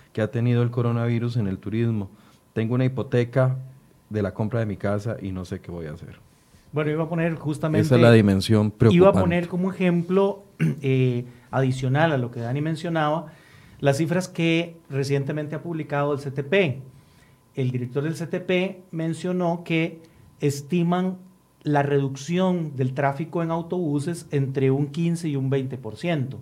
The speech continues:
Speaker 1: Ujú.
Speaker 2: Dentro de las cosas interesantes es los protocolos de sanidad que los choferes de autobuses están empezando a implementar, y eso es realmente interesante,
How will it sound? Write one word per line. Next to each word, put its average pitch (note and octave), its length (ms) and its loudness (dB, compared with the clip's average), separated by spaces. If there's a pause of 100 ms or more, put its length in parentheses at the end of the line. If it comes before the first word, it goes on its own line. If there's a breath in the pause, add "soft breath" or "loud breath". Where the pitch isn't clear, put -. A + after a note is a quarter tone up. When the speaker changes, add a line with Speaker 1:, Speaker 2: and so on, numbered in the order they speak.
(100)
Speaker 1:
Ujú. G2+ 240 -6 (320 soft breath)
Speaker 2:
Dentro C#3+ 240 0
de C#3 100 4
las C3 160 0
cosas D3 340 -2
interesantes E3+ 720 -2
es C#3+ 280 -2
los C3+ 140 -6
protocolos C#3 680 0
de F3+ 80 0
sanidad D3+ 520 0
que B2+ 260 -2
los B2 420 -6 (220 soft breath)
choferes C#3 420 0
de D#3+ 60 0
autobuses E3 680 -2
están D#3+ 760 -2
empezando C3 600 -2
a - 20 -2
implementar, D3+ 720 -4 (260 soft breath)
y C3 140 -2
eso C3 260 0
es E3 220 -4
realmente C#3+ 600 -4 (160)
interesante, C3+ 720 0